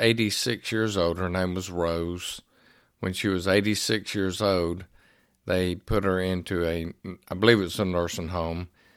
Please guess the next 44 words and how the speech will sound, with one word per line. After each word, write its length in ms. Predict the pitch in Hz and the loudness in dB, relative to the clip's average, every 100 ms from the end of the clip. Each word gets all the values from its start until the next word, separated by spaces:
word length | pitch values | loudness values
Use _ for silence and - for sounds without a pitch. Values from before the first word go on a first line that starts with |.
| _ _ | _ _
but 140 | 98 | 4
either 240 | 123 123 107 | 4 4 2
she 140 | 131 | 4
was 180 | 113 113 | 4 4
in 140 | 120 | 4
a 40 | 110 | 4
nursing 440 | 104 107 - 98 | 4 2 0 0
home 340 | 104 98 98 | 2 2 2
or 160 | 92 87 | 0 -2
a 60 | 82 | -2
hospital 600 | 101 98 - 92 85 85 | -2 -2 -2 -2 -2 -2
when 180 | 92 | -2
he 120 | 87 87 | -2 -2
asked 280 | 90 - | -2 -4
her 120 | 92 78 | -4 -6
a 60 | |
question, 760 | - - 117 107 - 76 85 95 _ _ _ _ - - - | -6 -2 -2 -2 -8 -8 -8 -10 _ _ _ _ -20 -14 -4
and 260 | 92 90 | -4 -2
he 120 | 98 | 0
was 200 | 101 90 | 0 -2
basically 580 | 95 87 85 - 87 90 | -2 -2 -2 -4 -4 -4
telling 440 | 87 90 87 85 85 | -2 -2 -2 -4 -4
her 180 | 85 | -4
how 360 | 82 90 82 80 - - _ _ | -4 -4 -4 -8 -16 -20 _ _
he 160 | 113 | 4
was 160 | 110 95 | 4 2
successful 640 | - 87 - 85 85 - 92 | -4 -6 -4 -4 -4 -6 -6
because 500 | 87 82 85 85 87 | -6 -4 -4 -6 -8
of 80 | |
some 280 | - 90 82 | -8 -6 -6
of 120 | 82 | -6
the 180 | 85 78 - _ _ | -8 -10 -12 _ _
principles 640 | - 98 - 101 87 85 - | -4 -2 -2 -6 -4 -4 -4
that 160 | 87 | -8
she 220 | 85 - 90 | -6 -4 -4
had 160 | 78 | -4
taught 320 | 85 78 87 - _ _ _ _ | -2 -2 -2 -10 _ _ _ _
him 480 | - 110 82 82 98 - _ _ _ _ _ - | -2 0 0 -2 -6 -10 _ _ _ _ _ -8
and 140 | 85 | -6
the 80 | 85 | -2
rest 280 | 85 82 - | -2 -4 -8
of 60 | |
his 140 | 80 - | -10 -6
family. 500 | 87 82 82 101 | -6 -4 -4 -6